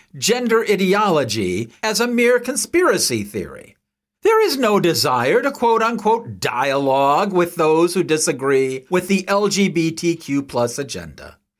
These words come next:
The U N officials have subscribed so completely to the agenda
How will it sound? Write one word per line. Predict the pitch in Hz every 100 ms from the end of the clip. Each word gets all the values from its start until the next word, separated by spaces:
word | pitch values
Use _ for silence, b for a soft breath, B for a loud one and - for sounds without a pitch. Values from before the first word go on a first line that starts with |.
| _ -
The |
U | 190 269
N | 277
officials | 202 202 196 180
have | 156 -
subscribed | 143 120 - 151 135
so | - - 202
completely | 196 190 185 254 349 320 220 185
to | 180
the | 151 151
agenda | 131 147 147 143 139 135